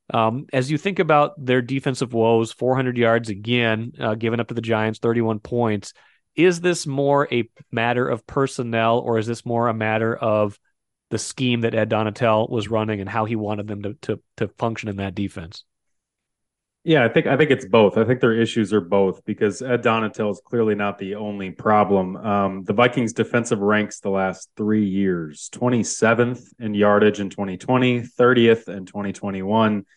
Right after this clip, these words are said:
Speaker 2: and thirty-first this year. They continue to regress with the age of these defenders, their core, Kendricks, Harrison Smith, Danielle Hunter, um, obviously Hunter being hurt for two of those three years. But,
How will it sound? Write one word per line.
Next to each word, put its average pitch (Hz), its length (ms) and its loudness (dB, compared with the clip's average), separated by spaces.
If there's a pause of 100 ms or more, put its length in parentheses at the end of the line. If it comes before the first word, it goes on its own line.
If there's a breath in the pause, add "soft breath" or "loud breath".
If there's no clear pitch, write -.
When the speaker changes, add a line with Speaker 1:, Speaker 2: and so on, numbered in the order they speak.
(300)
Speaker 2:
and 101 260 -4 (160)
thirty-first 107 1000 2 (360)
this 104 360 2
year. 104 360 4
They 101 120 2
continue 127 400 -2
to 127 100 -2
regress 110 600 0
with 104 160 -4
the 104 160 -2
age 107 400 0
of 95 100 -4
these 98 240 -2
defenders, 127 760 0
their 92 160 -4
core, 120 720 4
Kendricks, 113 640 0
Harrison 95 400 -4
Smith, 113 580 0 (540)
Danielle 104 340 4
Hunter, 104 840 0
um, 98 520 -2
obviously 101 320 -4
Hunter 104 340 -2
being 92 200 -2
hurt 104 420 -2
for 101 140 -4
two 104 240 -2
of 95 60 2
those 95 220 0
three 104 200 -2
years. 143 280 4
But, 110 280 0